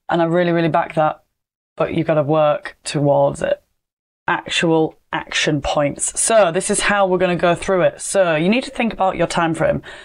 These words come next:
So I want you to think of, this is gonna be interactive, by the way, guys. I want you to get a pen and paper out. I want you to get notepad or whatever, or you, maybe just your notes in your phone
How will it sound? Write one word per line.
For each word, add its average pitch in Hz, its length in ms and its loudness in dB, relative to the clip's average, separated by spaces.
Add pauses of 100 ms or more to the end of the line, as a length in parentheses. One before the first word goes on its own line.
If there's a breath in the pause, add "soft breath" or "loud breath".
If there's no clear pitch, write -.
(140 loud breath)
So 220 120 2
I 220 40 6
want 254 180 0
you 254 60 -4
to 254 100 0
think 185 480 -4 (140)
of, 160 280 0 (280 loud breath)
this 262 180 0
is 262 100 -4
gonna 254 160 -2
be 226 120 0
interactive, 180 580 0
by 151 140 0
the 151 80 0
way, 151 140 4
guys. 151 380 0
I 185 120 2
want 233 160 0
you 220 100 -2
to - 120 -6
get 185 260 2
a - 20 -2
pen 202 180 -2
and 180 100 -2
paper 170 340 0
out. 160 160 2
I 165 60 2
want 180 180 0
you 170 80 0
to - 120 -4
get 170 340 0 (320 loud breath)
notepad 170 600 2
or 156 440 2
whatever, 160 720 2
or 170 140 2
you, 160 300 0
maybe 190 260 0
just 190 160 -4
your 180 100 2
notes 170 400 0
in - 140 0
your 160 80 2
phone 156 420 0